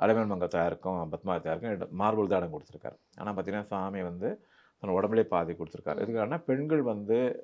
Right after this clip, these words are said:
Speaker 1: அ, ஒரு வீட்டின் கண்கள். அதே போல வந்து நம்ம சைவ முறையில பார்த்தீங்கன்னா, இறைவன் வந்து தாயுமானவரை வெளிப்பட்டு அருள்லாம் கொடுத்துருக்காரு திருச்சிராப்பள்ளியில.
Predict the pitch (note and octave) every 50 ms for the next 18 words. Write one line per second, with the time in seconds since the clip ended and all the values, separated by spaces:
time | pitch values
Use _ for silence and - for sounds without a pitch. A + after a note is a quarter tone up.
0 | - - F#2 F#2 F#2+ F#2 F2 F#2 F2+ F2 F2 F2 F2 G2 G2 - G#2+ G2+ F#2 -
1 | F2+ F2+ F#2 F#2+ G2+ G2+ G2+ G2 A2 G#2+ F#2+ G2+ G2 F#2+ F#2+ F#2+ G2+ G#2 A2 G#2+
2 | G2+ G2 F#2 F2+ F2+ F2 F2 E2 - G2+ A2 B2 B2+ A2+ G#2+ F2+ F2+ F2 - E2+
3 | F2 - F#2 F#2+ A2 A#2+ A2 A2 - - - - - - - - _ _ - G#2+
4 | B2+ D3 D#3+ D#3 C#3 C3 C3 B2+ - A2 A2+ A#2+ B2+ C3 B2+ A#2+ A2+ A2 G#2+ A2+
5 | G#2 G2 G2 F#2+ F#2+ F#2 G#2 F#2 F2+ F#2+ F#2 F#2 F#2 - E2+ D#2+ F2 E2 E2 E2
6 | D#2+ D#2+ - - G#2+ G#2 - - E2 F2 D#2+ - - D2+ D2+ D2 D2+ -